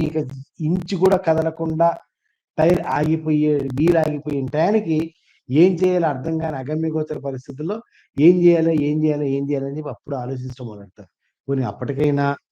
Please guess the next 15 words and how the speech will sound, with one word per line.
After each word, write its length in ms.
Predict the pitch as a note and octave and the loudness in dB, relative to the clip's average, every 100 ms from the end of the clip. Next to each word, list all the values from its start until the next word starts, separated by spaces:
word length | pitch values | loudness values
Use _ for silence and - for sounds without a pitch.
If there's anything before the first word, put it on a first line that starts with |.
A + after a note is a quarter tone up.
| _ _ _ _ _ _ _ _ _ _ - | _ _ _ _ _ _ _ _ _ _ -6
సరైన 360 | C3+ C#3 F3 F3+ | 0 4 6 6
నిర్ణయం 320 | F3 E3+ E3+ | 6 4 2
తీసుకుంటారా? 580 | D#3 C#3+ D3+ C3+ D3 C#3+ C#3+ | 0 -4 -8 -4 -4 -2 -6
తీసుకోరు. 420 | C#3 C3+ C3 A#2 | -4 -6 -4 -6
అప్పుడు 260 | A#2 E3+ D#3+ | -6 0 2
కూడా 160 | E3+ | 2
సౌకర్యవంతమైన 760 | E3 C#3+ C#3 D#3+ E3 D#3+ E3 D3+ | 2 0 2 2 2 2 0 0
నిర్ణయమే 320 | C#3+ D3 D3+ | -2 -2 -4
తీసుకుంటారు. 500 | C3 - G2 - - _ _ _ _ _ _ _ _ _ _ _ _ | -6 -8 -18 -20 -20 _ _ _ _ _ _ _ _ _ _ _ _
So 60 | - | -10
ఇక్కడ 180 | F3+ D3+ | -6 -6
పాయింట్ 380 | - C3+ D#3 F3+ | -4 -2 0 0
ఏంటంటే 320 | F3+ D#3+ D3 D3 | -2 -2 -2 -2
నాయుడు 280 | C3 B2+ C3 | -2 -4 -2
గారు, 240 | C3 | 0